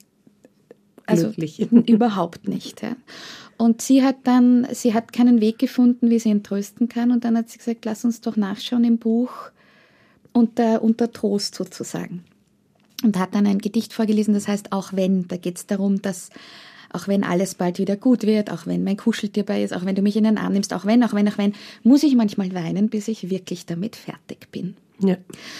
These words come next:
Speaker 1: Und dann hat sie erzählt, hat der Sohn, und da kriege ich eben auch selber Gänsehaut, hat der Sohn gesagt, "Genau so ist das.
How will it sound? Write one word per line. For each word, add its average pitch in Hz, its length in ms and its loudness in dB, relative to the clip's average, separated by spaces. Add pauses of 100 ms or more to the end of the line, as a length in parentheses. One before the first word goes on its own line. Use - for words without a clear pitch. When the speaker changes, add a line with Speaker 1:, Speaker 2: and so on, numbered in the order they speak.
(140)
Speaker 1:
Und 214 220 0
dann 214 160 2
hat 233 160 -4
sie 247 100 -6
erzählt, 233 480 -6
hat 214 180 -6
der 196 240 -6
Sohn, 214 340 0
und 202 120 0
da 196 60 -4
kriege 202 200 -2
ich 208 140 -6
eben 196 220 -2
auch 196 200 -6
selber 214 300 -6
Gänsehaut, 202 580 -6
hat 185 160 -10
der 196 100 -6
Sohn 202 240 -4
gesagt, 202 460 -8 (1400)
"Genau 190 320 2
so 208 160 -2
ist - 320 -4
das. - 380 -8